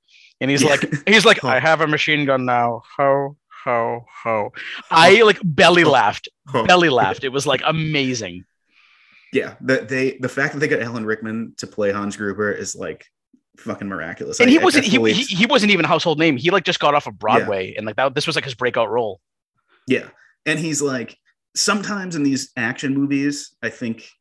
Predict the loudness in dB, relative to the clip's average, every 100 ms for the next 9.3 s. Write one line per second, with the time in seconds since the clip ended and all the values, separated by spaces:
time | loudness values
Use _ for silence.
0 | _ _ _ _ -14 -8 -6 -6 -8 -12
1 | _ _ _ _ _ _ _ _ _ -4
2 | -2 -4 -4 -8 -6 -6 -4 -4 -6 -10
3 | -14 _ _ _ -8 -6 -6 -6 -6 -6
4 | -8 -6 -2 -2 -2 -4 -8 -8 -6 -8
5 | -8 _ _ _ _ _ _ _ _ _
6 | -2 0 0 -2 -6 -6 -2 -2 0 -2
7 | -4 -6 -6 -6 -6 -6 -2 0 0 -2
8 | -6 -8 -6 -6 -6 -6 -6 -8 -8 -10
9 | -10 -12